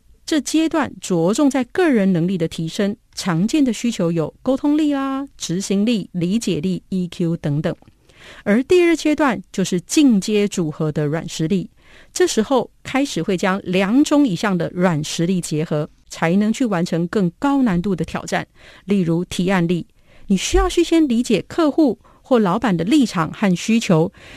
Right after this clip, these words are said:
然后运用沟通来完成你的提案，所以至少就会运用到理解力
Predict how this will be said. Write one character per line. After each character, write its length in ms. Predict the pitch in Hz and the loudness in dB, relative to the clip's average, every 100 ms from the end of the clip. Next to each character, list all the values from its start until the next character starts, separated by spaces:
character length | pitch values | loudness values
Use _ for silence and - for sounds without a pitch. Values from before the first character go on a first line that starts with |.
| - | -6
然 180 | - 165 | 2 2
后 240 | 175 185 - | 4 2 4
运 180 | 220 196 | 4 4
用 220 | 196 170 | 2 0
沟 200 | - 320 | 2 2
通 320 | 311 320 294 302 - _ | 2 2 2 2 -6 _
来 220 | 165 165 196 | -2 -2 0
完 200 | 175 156 | 0 0
成 300 | - 175 175 | 0 0 2
你 100 | 180 | 2
的 120 | 147 | 0
提 240 | - 156 156 | -4 -4 -2
案， 120 | 165 - _ _ | -4 -6 _ _
所 340 | - - 240 330 | -12 0 2 4
以 120 | 226 | 2
至 200 | - 233 | 0 -2
少 260 | - - 196 | 0 -4 -2
就 100 | - | 0
会 140 | 208 190 | 0 2
运 180 | 220 202 | 4 4
用 140 | 180 | 2
到 180 | 190 175 | 0 0
理 260 | 160 220 | 2 2
解 240 | 320 233 170 | 4 4 2
力 200 | 214 | 0